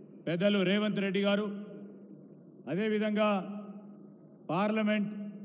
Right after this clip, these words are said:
కాంగ్రెస్ పార్టీ నియోజకవర్గ ఇన్ఛార్జ్ అన్న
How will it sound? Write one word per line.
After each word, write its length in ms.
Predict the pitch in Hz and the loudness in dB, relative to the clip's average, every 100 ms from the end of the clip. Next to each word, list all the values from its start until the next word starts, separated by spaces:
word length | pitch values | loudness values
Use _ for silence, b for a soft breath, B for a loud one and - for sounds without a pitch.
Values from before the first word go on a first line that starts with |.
| - - - - - - - - 165 | -14 -16 -18 -20 -20 -20 -20 -8 -2
కాంగ్రెస్ 460 | 202 220 214 214 208 | 0 2 0 0 0
పార్టీ 360 | 190 196 214 208 202 - - - - - 139 | 0 0 0 0 0 -4 -10 -12 -16 -8 0
నియోజకవర్గ 680 | 180 214 208 208 202 196 196 196 | 2 4 2 4 4 6 6 4
ఇన్ఛార్జ్ 440 | 196 196 208 202 139 - - - - - - - - 135 | 4 2 2 2 0 -8 -10 -14 -16 -18 -18 -18 -8 -2
అన్న 160 | 190 | 2